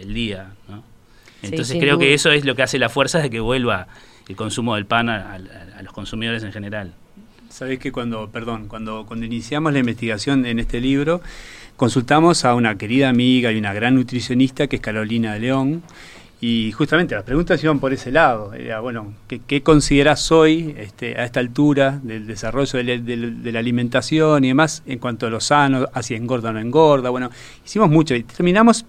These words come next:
Speaker 3: publicando un capítulo donde se desmitifica un montón de ideas, incluso hay gente que piensa que la miga engorda más que la corteza, y
Speaker 2: Ujú.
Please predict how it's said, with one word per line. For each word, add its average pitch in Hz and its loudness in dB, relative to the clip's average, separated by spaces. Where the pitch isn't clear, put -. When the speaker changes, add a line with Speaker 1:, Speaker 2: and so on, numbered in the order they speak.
Speaker 3:
publicando 151 6
un 135 8
capítulo 135 2
donde 120 2
se - -4
desmitifica 120 -4
un 127 0
montón 113 0
de 113 -8
ideas, 131 4
incluso 120 0
hay 110 -4
gente 139 0
que 123 0
piensa 135 0
que 127 -2
la 120 2
miga 139 4
engorda 127 0
más 127 0
que 131 -6
la 110 -4
corteza, 135 -2
y 147 -8
Speaker 2:
Ujú. 190 -8